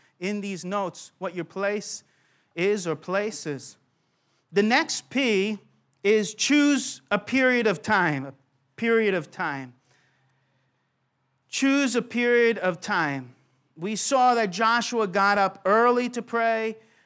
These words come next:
We see Jesus got up early to pray. We see Jesus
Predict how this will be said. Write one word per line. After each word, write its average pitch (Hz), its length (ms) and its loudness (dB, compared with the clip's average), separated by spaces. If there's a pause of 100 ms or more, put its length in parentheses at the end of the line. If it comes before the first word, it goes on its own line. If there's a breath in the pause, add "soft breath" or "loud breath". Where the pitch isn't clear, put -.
(140 soft breath)
We 170 100 -6
see 202 260 -6
Jesus 226 800 -4
got 202 240 -4
up 208 220 -2
early 208 360 -4
to 196 120 -12
pray. 202 360 -4
We 170 80 -8
see 196 180 -12
Jesus 214 580 -10